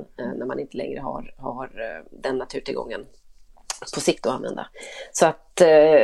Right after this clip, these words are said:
det är klart att Leo Messi mot Cristiano Ronaldo i den saudiska ligan, jag tror till och med att ganska många europeer skulle kunna tänka sig att slå på T V:n och titta på det, eh, för att det fortfarande kittlar lite grann.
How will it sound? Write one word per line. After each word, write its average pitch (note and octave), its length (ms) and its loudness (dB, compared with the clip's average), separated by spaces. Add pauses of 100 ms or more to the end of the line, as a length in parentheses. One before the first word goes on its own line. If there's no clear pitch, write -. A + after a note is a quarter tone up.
(100)
det - 140 -4
är F#3 40 4
klart E3+ 200 0
att D3 80 -4
Leo D3+ 100 0
Messi D3 440 -6
mot D3 380 -6 (240)
Cristiano C#3 420 -8
Ronaldo C3+ 440 -6
i C3 320 -8 (140)
den - 220 -12
saudiska - 460 -6
ligan, C3+ 240 -4
jag A#2 120 -6
tror C#3 120 -4
till - 180 -6
och B2 60 -6
med B2+ 80 -6
att B2 80 -14
ganska B2 260 -8
många B2 320 -6 (140)
europeer D#3 580 -6
skulle - 200 -12
kunna C3+ 160 -8
tänka C3+ 260 -14
sig - 120 -12
att - 60 -14
slå - 100 -14
på - 140 -14
T A2+ 200 -6
V:n G#2 120 -14
och - 60 -18
titta - 240 -14
på - 100 -12
det, - 160 -4 (560)
eh, A#2 600 -2
för C#3 180 0
att B2 140 -2
det A2+ 80 -6
fortfarande G2 400 -6
kittlar - 340 -4
lite - 180 -6
grann. - 220 -6